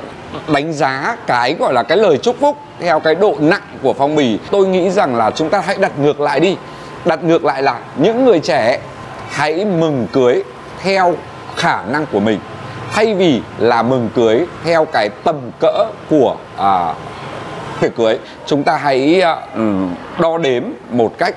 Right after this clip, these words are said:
à, ừm, tỉnh táo hơn về cái gọi là cái mối quan hệ. Đấy có phải là mối quan hệ chúng ta cần phải đi hay không?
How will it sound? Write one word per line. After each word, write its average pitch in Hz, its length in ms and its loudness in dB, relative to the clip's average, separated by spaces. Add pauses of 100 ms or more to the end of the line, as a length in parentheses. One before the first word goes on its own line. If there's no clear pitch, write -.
(100)
à, 113 220 2
ừm, 95 340 0
tỉnh 120 320 -2
táo 113 240 0
hơn 190 260 0 (320)
về 120 220 4
cái 92 400 0
gọi 143 160 2
là 104 120 4
cái 107 180 0
mối 113 220 2
quan 151 140 0
hệ. 156 200 2 (260)
Đấy 147 280 2
có 202 80 -2
phải 202 160 0
là 104 140 2
mối 107 220 2
quan 160 140 -2
hệ 151 120 2
chúng 131 180 -2
ta 156 120 0
cần 143 420 -2
phải 110 120 -2
đi 143 160 4
hay 139 160 -4
không? 147 220 0